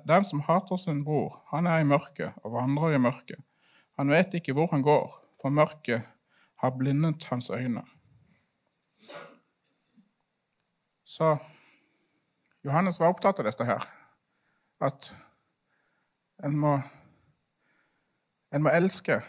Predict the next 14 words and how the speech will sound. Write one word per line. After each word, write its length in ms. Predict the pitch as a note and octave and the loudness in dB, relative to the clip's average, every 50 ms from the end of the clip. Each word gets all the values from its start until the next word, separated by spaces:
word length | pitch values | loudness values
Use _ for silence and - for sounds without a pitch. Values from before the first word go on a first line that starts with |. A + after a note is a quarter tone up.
| - - | -12 -12
ikke 180 | C3 - D3+ C3 | -10 -8 -6 0
hate. 420 | - C3+ C3 C3+ - - C#3 - - - - - - _ _ _ _ _ _ _ _ _ _ _ _ _ _ _ _ _ _ _ _ _ _ _ _ _ _ _ _ | 4 4 4 4 2 -4 -12 -12 -12 -16 -20 -20 -20 _ _ _ _ _ _ _ _ _ _ _ _ _ _ _ _ _ _ _ _ _ _ _ _ _ _ _ _
Det 80 | - D#3+ | -2 0
er 80 | D#3 | 0
liksom 180 | D3+ D3 - C#3+ | 0 0 0 -2
de 80 | C#3 C3+ | -2 -2
to 100 | - D3+ C#3 | -2 -2 -2
motsetningene 640 | C#3 C#3 D3 - - A#2+ - - C3 C3 B2+ B2 C3 | 0 0 0 0 -2 -4 -4 -4 -2 0 0 2 0
der. 200 | A2 - - - - _ _ _ _ _ _ _ _ _ _ _ _ _ _ _ _ _ | 0 -2 -6 -14 -20 _ _ _ _ _ _ _ _ _ _ _ _ _ _ _ _ _
Elske 580 | - C#3 C3+ C#3+ D3 - - - - E3+ E3 D#3 - | -2 -2 -2 -2 -2 -6 -8 -6 -4 -2 -2 -2 -4
lyset, 480 | B2+ B2 C3 C#3+ C#3+ - - D#3 F3 E3 - - - - _ _ _ _ _ - | -4 -2 -2 -2 -2 -2 0 0 0 0 -4 -10 -20 -20 _ _ _ _ _ -6
hate 400 | C3+ B2+ C3+ D3+ - - E3 D3 C#3 | -4 -4 -4 -4 -6 -8 -8 -6 -4
mørket. 460 | C3+ C3+ - - - - - - - _ _ _ _ _ - _ _ _ _ _ _ _ _ _ _ _ _ _ _ _ _ _ _ _ _ _ _ _ _ _ _ _ _ _ _ _ _ _ _ _ _ _ _ _ _ _ _ _ _ _ _ _ _ _ _ _ _ _ _ _ _ _ _ _ _ _ _ _ _ _ _ _ _ _ _ _ _ _ _ | -4 -4 -4 -6 -10 -20 -20 -20 -20 _ _ _ _ _ -20 _ _ _ _ _ _ _ _ _ _ _ _ _ _ _ _ _ _ _ _ _ _ _ _ _ _ _ _ _ _ _ _ _ _ _ _ _ _ _ _ _ _ _ _ _ _ _ _ _ _ _ _ _ _ _ _ _ _ _ _ _ _ _ _ _ _ _ _ _ _ _ _ _ _
Så 240 | - - D#3+ E3 F3 | -6 0 4 6 6